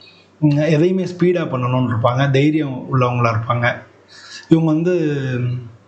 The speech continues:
அஹ், எதையுமே வந்து, அஹ், பக்காவா முடிக்கணும் அப்படின்னு சொல்லி நினைப்பாங்க. குயிக்கா அவசரப்படுறது, முன்கோபம் வர்றது, இதெல்லாம் இவங்களுடைய இயல்பான குணமா இருக்கும். அஹ், but வந்து அதே நேரத்துல ரொம்ப நல்லவங்கன்னு சொல்லலாம் அவங்கள.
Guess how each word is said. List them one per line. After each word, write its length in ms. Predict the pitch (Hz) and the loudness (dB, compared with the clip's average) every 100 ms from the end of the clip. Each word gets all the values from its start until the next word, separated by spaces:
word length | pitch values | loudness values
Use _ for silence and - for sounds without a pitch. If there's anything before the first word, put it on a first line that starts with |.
| - - - | -18 -6 0
அஹ், 400 | 156 139 135 139 | 2 2 -2 2
எதையுமே 500 | 160 160 180 180 180 | 2 4 2 0 -2
வந்து, 280 | 160 160 196 175 156 - | -2 0 0 0 -2 -2
அஹ், 280 | 165 139 131 113 | 0 0 -2 -2
பக்காவா 360 | 151 185 185 | 2 2 2
முடிக்கணும் 440 | 156 143 143 147 123 | 0 -2 0 -2 -2
அப்படின்னு 200 | 127 127 | -4 -2
சொல்லி 260 | 135 123 | -2 0
நினைப்பாங்க. 360 | 117 117 117 127 - - | 0 0 -4 -6 -10 -2
குயிக்கா 300 | 151 156 - - - - - - _ _ _ _ | 2 2 -2 -10 -20 -20 -20 -20 _ _ _ _
அவசரப்படுறது, 760 | - 151 156 156 131 120 113 117 113 - - _ - | 0 0 0 -2 -2 -2 -2 -4 -4 -12 -20 _ 0
முன்கோபம் 680 | 156 165 175 156 135 117 | 2 2 0 0 -2 -4
வர்றது, 440 | 120 120 117 127 - - - | -2 0 0 -2 -6 -18 -2
இதெல்லாம் 240 | 160 196 | 0 2
இவங்களுடைய 240 | 180 147 135 | 0 -2 -2
இயல்பான 720 | 127 143 131 131 131 120 120 120 | -2 -2 -2 -2 0 -2 -2 0
குணமா 280 | 127 131 113 | 0 0 -2
இருக்கும். 320 | 110 131 - - - _ _ _ _ | -2 -4 -4 -12 -20 _ _ _ _
அஹ், 240 | 160 160 156 | 0 2 0
but 160 | 165 | 0
வந்து 220 | 175 196 170 | 0 0 0
அதே 220 | 160 196 | 0 0
நேரத்துல 420 | 185 147 175 185 | -2 -2 0 0
ரொம்ப 260 | 156 170 170 | 0 0 -2
நல்லவங்கன்னு 800 | 135 135 156 160 143 135 151 | -2 0 0 0 -2 -2 -2
சொல்லலாம் 400 | 147 - 135 117 | -4 -10 -2 -2
அவங்கள. 260 | 131 135 | 0 -4